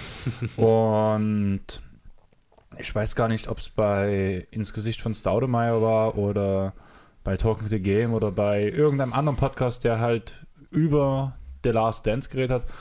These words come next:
Speaker 2: Aber Karl Malone hat doch eine relativ so abseits des Courtes negative Vergangenheit, wenn ich das richtig mitbekommen habe.
Speaker 1: Kann ich dir nicht sagen, weiß ich nicht.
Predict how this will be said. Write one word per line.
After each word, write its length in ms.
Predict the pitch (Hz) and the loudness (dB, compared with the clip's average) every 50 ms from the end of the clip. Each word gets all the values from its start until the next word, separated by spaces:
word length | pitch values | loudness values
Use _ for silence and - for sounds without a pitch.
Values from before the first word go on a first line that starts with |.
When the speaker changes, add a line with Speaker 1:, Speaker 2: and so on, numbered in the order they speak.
| - - - - - | -16 -18 -20 -18 -6
Speaker 2:
Aber 440 | - 107 107 110 110 110 110 110 - | 0 2 4 4 4 4 2 2 0
Karl 220 | - - 101 113 | 2 2 2 4
Malone 340 | 127 135 117 120 151 165 165 | 4 2 2 2 2 2 2
hat 120 | 151 - 127 | 0 0 -2
doch 120 | - - | -2 -2
eine 460 | 131 123 123 123 123 120 117 - - | -2 -2 0 0 0 0 0 -2 -2
relativ 1160 | 92 87 87 92 131 160 175 160 - 170 175 175 170 165 156 - - - - - - - - - - - - - - - - - - - - - - - - - - - - - - - | -2 0 0 2 2 2 0 0 -2 0 0 0 0 -2 -2 -6 -10 -18 -18 -18 -20 -20 -20 -20 -20 -20 -20 -20 -20 -20 -20 -20 -20 -20 -20 -20 -20 -20 -20 -20 -20 -20 -20 -20 -20 -12
so 180 | - - 110 110 | -4 -2 -2 -2
abseits 540 | - - - - - - 143 147 147 - 151 | 0 -2 0 0 2 2 2 2 2 0 -2
des 160 | 139 - - | -4 -4 -6
Courtes 920 | - - 143 143 139 143 143 143 127 - - - - - - - - - - | -4 0 0 0 2 2 0 0 -2 -4 -6 -8 -8 -8 -10 -10 -10 -6 -2
negative 1000 | 104 98 101 113 135 156 175 143 - - - 117 110 101 107 104 101 101 101 95 - - - - - - - - - - | 0 2 2 2 2 2 2 0 -2 -2 -2 -2 0 0 0 0 0 0 -2 -4 -8 -12 -18 -18 -20 -20 -20 -20 -18 -10
Vergangenheit, 760 | - 98 92 - 117 151 170 151 120 110 98 90 95 - - - - - - - | -6 -4 -2 -2 -2 -2 -2 -2 -2 -2 -2 -2 -4 -6 -10 -14 -14 -18 -14 -8
wenn 100 | 120 107 | -6 -6
ich 100 | 104 - | -6 -6
das 220 | - 98 - - | -6 -6 -6 -4
richtig 280 | 117 104 101 - - - | -6 -6 -6 -8 -10 -8
mitbekommen 500 | 107 101 - - 98 - - 101 98 92 | -8 -8 -6 -8 -8 -6 -6 -4 -4 -2
habe. 220 | 95 95 92 95 95 - | -2 -2 -2 -4 -6 -8
Speaker 1:
Kann 160 | - - 95 87 | -12 -14 -14 -14
ich 100 | - - | -14 -14
dir 120 | 95 87 | -14 -14
nicht 180 | 87 82 - - | -14 -14 -12 -10
sagen, 260 | 85 80 80 80 80 - - | -10 -10 -10 -12 -16 -14 -10
weiß 220 | 87 85 85 80 | -8 -8 -8 -8
ich 100 | 80 - | -10 -12
nicht. 220 | 90 82 78 - | -12 -14 -14 -14